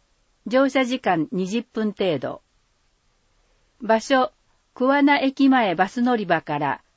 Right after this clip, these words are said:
柿安コミュニティパーク。発着地は、桑名駅前バス乗り場。定員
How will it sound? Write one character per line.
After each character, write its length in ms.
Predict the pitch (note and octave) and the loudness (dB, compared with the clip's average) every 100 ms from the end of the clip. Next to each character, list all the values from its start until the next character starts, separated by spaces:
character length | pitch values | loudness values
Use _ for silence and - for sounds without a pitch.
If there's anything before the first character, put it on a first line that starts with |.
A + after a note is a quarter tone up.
| _ _ _ | _ _ _
柿 280 | - A#3+ D4+ | -4 -2 2
安 240 | B3+ G#3+ | 0 0
コ 160 | - A3 | -2 2
ミ 100 | C4 | 4
ュ 20 | |
ニ 140 | C4 B3+ | 4 2
テ 100 | B3 | -4
ィ 60 | |
パ 180 | - A3 | 0 0
ー 100 | E3 | 0
ク。 320 | - D#3 D3+ - _ _ _ _ _ _ _ _ _ _ _ _ _ _ _ | -2 -10 -10 -14 _ _ _ _ _ _ _ _ _ _ _ _ _ _ _
発 240 | - B3 - | -4 -4 0
着 260 | D4 - | -2 -2
地 180 | - G3 | -6 0
は、 220 | E3 D#3 - _ _ _ | 2 0 -2 _ _ _
桑 280 | B3+ C4+ C#4 | 0 2 4
名 160 | C#4 | 2
駅 300 | B3 A#3+ B3+ | 0 -2 -2
前 280 | A#3+ A3+ A3 F#3 | 0 0 0 -2
バ 140 | G3 | -4
ス 120 | - | -4
乗 140 | G#3+ G#3 | -4 -2
り 120 | C#3+ | -2
場。 220 | C3 A#2 _ _ _ _ _ _ _ _ _ _ _ _ _ _ _ _ _ | -4 -8 _ _ _ _ _ _ _ _ _ _ _ _ _ _ _ _ _
定 300 | C4+ C#4 C#4 | 2 4 4
員 340 | C4+ C4 B3+ | 4 2 0